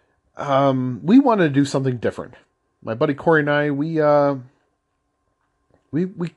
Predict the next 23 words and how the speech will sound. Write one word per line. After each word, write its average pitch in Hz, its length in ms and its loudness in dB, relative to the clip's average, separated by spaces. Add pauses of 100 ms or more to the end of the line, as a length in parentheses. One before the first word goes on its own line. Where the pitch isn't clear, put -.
we 185 120 0
try 233 220 0
to 277 60 0
keep 190 280 -2
it 151 100 4
between 131 300 -4
forty 170 360 -2
and 127 100 -2
forty-five 139 520 2
minutes 110 460 -8 (760)
and 113 680 -2
try 127 160 0
to 127 80 -2
do 123 160 -2
more 117 240 0
of 117 100 -4
a 110 60 -4
short 139 340 0
form 98 380 -6 (340)
and 135 140 -4
focus 202 380 2
on 123 180 0
culture 113 680 -2